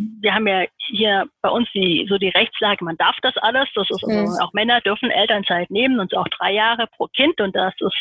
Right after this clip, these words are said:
Speaker 1: also, und, und aber die Firma ist groß genug, dass sie das auch machen muss,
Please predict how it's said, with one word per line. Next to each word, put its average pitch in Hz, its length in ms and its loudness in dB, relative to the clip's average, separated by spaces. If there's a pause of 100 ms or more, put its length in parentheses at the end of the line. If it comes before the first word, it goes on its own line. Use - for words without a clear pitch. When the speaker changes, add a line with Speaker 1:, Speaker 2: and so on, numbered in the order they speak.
Speaker 1:
also, 190 160 -2
und, 180 300 0
und 170 100 0
aber 180 200 0
die 170 100 -14
Firma 226 240 0
ist - 120 -6
groß 220 240 0
genug, 240 280 0
dass 208 100 0
sie 196 80 2
das 180 80 -2
auch 165 120 -2
machen 180 340 0
muss, 233 200 2